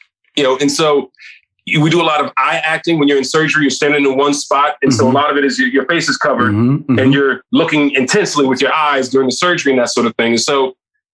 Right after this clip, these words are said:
Speaker 1: it's about getting focused. It's about turning it into a laser beam,
Speaker 2: Mm-hmm.
Speaker 1: right? Uh, all the energy that you have as an actor. And that's all interesting and fun. And, uh, but then when you go to Station nineteen, just the, the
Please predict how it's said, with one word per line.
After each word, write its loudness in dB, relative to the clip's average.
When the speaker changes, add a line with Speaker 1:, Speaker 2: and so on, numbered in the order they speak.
Speaker 1:
it's -2
about -2
getting 0
focused. -2
It's -6
about -2
turning 0
it -4
into 0
a 0
laser 0
beam, -2
Speaker 2:
Mm-hmm. -4
Speaker 1:
right? 0
Uh, 2
all 2
the 0
energy 0
that 0
you 0
have 0
as -2
an 2
actor. -2
And 0
that's -2
all 2
interesting -2
and -2
fun. 0
And, -2
uh, -2
but -2
then 0
when 0
you 0
go 0
to 2
Station -2
nineteen, 0
just -4
the, 0
the 0